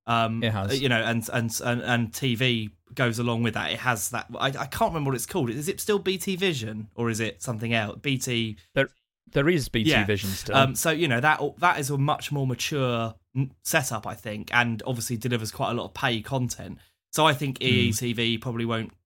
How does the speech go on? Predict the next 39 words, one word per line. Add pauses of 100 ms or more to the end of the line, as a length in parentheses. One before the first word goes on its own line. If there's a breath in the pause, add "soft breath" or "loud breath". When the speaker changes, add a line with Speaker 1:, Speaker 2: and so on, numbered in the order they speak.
(260)
Speaker 1:
be
anywhere
near
as
profitable
and
will
go
away. (880)
Speaker 2:
I
think
they'll,
Speaker 1:
Sadly.
Speaker 2:
they'll
probably
just
mer-,
merge
them
together
and,
and,
and
brand
them.
I
mean,
there's
a
huge
amount
of
crossover,
I
think,
in
those
things.
But